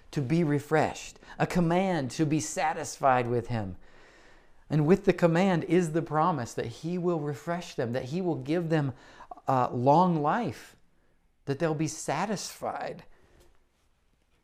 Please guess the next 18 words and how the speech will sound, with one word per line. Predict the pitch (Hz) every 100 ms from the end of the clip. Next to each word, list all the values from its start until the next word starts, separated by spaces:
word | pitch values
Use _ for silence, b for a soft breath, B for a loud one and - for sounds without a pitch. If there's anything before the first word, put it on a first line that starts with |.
| _ _ - -
But | 143 -
even | 196 269 269 160
this, | 147 - - -
even | 175 180 147
this | 135 147
good | 127 - 156 135
gift, | 123 - - - - b b b b b b _ _ _ _ _ _ _ 135
and | 147
it |
was | 151 139
unlike | 190 208 170 - -
anything | 185 196 165 131 113 113 - _
that, | 131 123 -
uh, | 113 -
any | 139 165 165
other | 143 127
nation | 120 107 - 104
had, | 101 - -